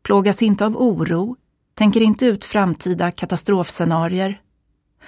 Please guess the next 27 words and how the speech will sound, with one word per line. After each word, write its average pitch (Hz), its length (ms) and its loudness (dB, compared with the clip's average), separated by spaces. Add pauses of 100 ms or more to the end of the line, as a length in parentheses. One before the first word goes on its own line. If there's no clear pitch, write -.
(920)
Men 220 120 6
när 247 120 8
jag 254 140 6
rör 269 220 6
mig 262 340 8
i 240 80 0
världen 175 580 -2
är 202 80 -2
jag 175 140 0
alltid 180 720 -2
osäker. 180 1000 -8 (920)
Varje 240 240 4
steg 202 360 0
jag 180 100 -4
tar 165 220 -2
är 175 100 -4
försiktigt, - 840 -6 (260)
som 180 220 -2
om 175 120 0
på - 80 -8
tunn 185 440 -2
is. - 520 -8 (1000)
Jag 202 80 0
är 185 40 0
ständigt 233 600 2
på 202 80 0
helspänn 175 720 -2